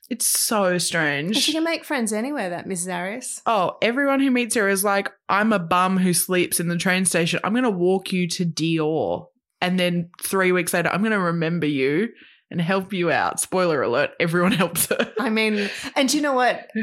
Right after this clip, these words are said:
Speaker 2: There are no real highs or lows in this film. I mean, there are a couple of lows, but there are no risks at all. You know that she will prevail in one way or another. Like, of course,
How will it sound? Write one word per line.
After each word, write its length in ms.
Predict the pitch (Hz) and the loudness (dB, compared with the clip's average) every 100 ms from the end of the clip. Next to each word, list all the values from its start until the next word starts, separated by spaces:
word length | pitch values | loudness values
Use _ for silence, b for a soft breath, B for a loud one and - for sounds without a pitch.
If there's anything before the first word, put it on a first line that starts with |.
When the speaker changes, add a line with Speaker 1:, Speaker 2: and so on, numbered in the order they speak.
| 208 | -6
Speaker 2:
There 260 | 220 247 254 | 0 2 4
are 40 | |
no 360 | 254 254 330 381 | 2 2 2 0
real 300 | 208 190 185 | 2 2 0
highs 440 | - 170 165 175 | -2 -2 -2 -2
or 120 | 185 | -2
lows 420 | 170 165 180 196 185 | -4 -4 -6 -6 -4
in 120 | 175 | -4
this 180 | 165 - | -6 -6
film. 320 | 208 196 185 | -4 -2 -2
I 100 | 175 | -2
mean, 280 | 180 185 185 | 0 -2 0
there 120 | 233 | 0
are 60 | |
a 40 | 247 | 0
couple 220 | 240 359 302 | -2 -2 -2
of 80 | |
lows, 580 | 185 165 170 175 170 160 | 0 0 -2 -2 -4 -8
but 380 | - 160 156 - b b b b _ | -4 -2 -2 -6 b b b b _
there 180 | 233 233 | 0 2
are 40 | 254 | 2
no 220 | 262 339 | 0 0
risks 720 | 254 151 165 - - - - | -2 -2 -2 -2 -2 -2 -2
at 200 | 214 165 | -2 -2
all. 260 | 160 156 160 | 0 -2 -4
You 140 | 170 | -2
know 680 | 240 247 247 240 240 233 233 | 0 0 0 0 0 0 -2
that 200 | 208 160 | -2 -2
she 240 | - 190 | -2 -2
will 520 | 165 165 78 76 - - _ - | -4 -4 -4 -6 -10 -16 _ -8
prevail 760 | 175 143 156 165 156 135 151 | -6 -4 -4 -2 -4 -4 -4
in 220 | 185 185 | -4 -2
one 240 | 202 226 233 | 0 0 2
way 140 | 214 | 0
or 20 | |
another. 260 | 180 165 180 | 0 -2 -2
Like, 300 | 208 226 240 | -4 -6 -6
of 160 | 277 262 | -8 -6
course, 440 | - 339 - - | -2 0 0 -2